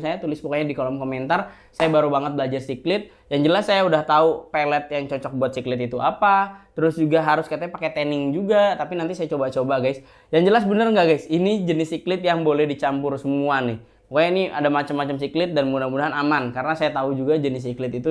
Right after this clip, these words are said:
jenis ikan yang jahil dan nggak bisa ditaruh tanaman. Karena bisa rusak sama si cichlid ini, guys. Ah, asik banget kalau ngeliat kayak gini nih. Warna-warni, terus juga gerakannya bagus. Hmm.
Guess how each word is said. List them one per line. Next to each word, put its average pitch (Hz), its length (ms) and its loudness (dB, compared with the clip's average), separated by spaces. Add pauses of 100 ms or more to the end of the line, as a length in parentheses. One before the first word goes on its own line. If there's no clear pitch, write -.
(140)
jenis 135 400 0 (120)
ikan 139 200 -2
yang 131 240 -2
jahil 117 560 2 (260)
dan 175 300 4
nggak 135 180 -2
bisa 131 300 0
ditaruh 143 760 -2
tanaman. 127 640 -6
Karena 151 220 4
bisa 165 240 2
rusak 175 240 0
sama 151 240 -2
si 156 160 -6
cichlid 135 320 -2
ini, 139 240 0
guys. 113 260 0 (560)
Ah, 202 540 -2 (100)
asik 135 300 -6
banget 131 320 0
kalau 127 180 -2
ngeliat 127 220 -4
kayak 131 160 0
gini 127 160 2
nih. 123 140 0 (340)
Warna-warni, 156 1300 0
terus 139 240 -4
juga 131 240 0
gerakannya 123 560 0
bagus. 185 640 0
Hmm. 330 480 10